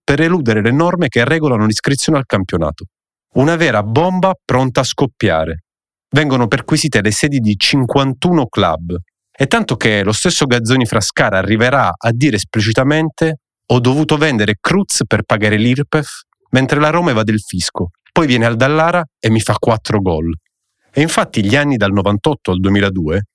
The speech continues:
sono ritenuti dagli esperti quelli della bolla delle plusvalenze. Pensate che, convertendo il valore in milioni di euro,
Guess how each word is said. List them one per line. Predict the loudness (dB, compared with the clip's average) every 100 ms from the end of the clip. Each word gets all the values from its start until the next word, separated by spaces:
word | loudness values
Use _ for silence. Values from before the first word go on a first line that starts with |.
| _
sono | -6 -2 0
ritenuti | 0 0 0 0
dagli | 0 0
esperti | -2 0 -2 -2 -4 -2
quelli | 0 0 0
della | 2 0
bolla | 0 0 2
delle | 0 0
plusvalenze. | -2 0 0 0 -2 -4 -8 -8 -10 _ _ _ _
Pensate | -2 0 0 -2 -2
che, | -4 -4
convertendo | 0 0 0 0 -2 0 2 2
il | 0
valore | 2 2 2 0
in |
milioni | 0 0 2
di | 0
euro, | 0 -2 -2 -2